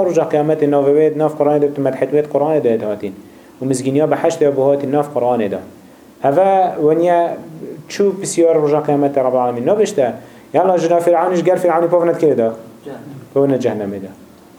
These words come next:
"قل لا تسألون عما أجرمنا." نیا خدا گوته پیغمبری صلی الله علیه و سلم، "یا محمد تو بیجه بسیار هنگو نایت کرن حکم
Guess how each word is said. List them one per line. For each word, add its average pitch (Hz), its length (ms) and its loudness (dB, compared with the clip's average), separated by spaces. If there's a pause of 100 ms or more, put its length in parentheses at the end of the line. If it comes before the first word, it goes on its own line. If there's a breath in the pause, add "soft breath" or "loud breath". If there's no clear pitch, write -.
"قل 117 160 2
لا 196 180 2
تسألون 139 580 0
عما 104 400 -4
أجرمنا." 92 440 -12 (1120)
نیا 127 200 -2
خدا 139 280 0
گوته 139 200 0
پیغمبری 123 420 -2
صلی 123 160 -4
الله 117 160 -2
علیه 113 100 0
و 107 40 -6
سلم، 117 160 -8
"یا 143 120 -2
محمد 131 320 -4
تو 120 40 -8
بیجه 143 400 0 (440 loud breath)
بسیار 143 380 0
هنگو 135 260 -2
نایت 202 460 0
کرن 147 200 0
حکم 135 300 -2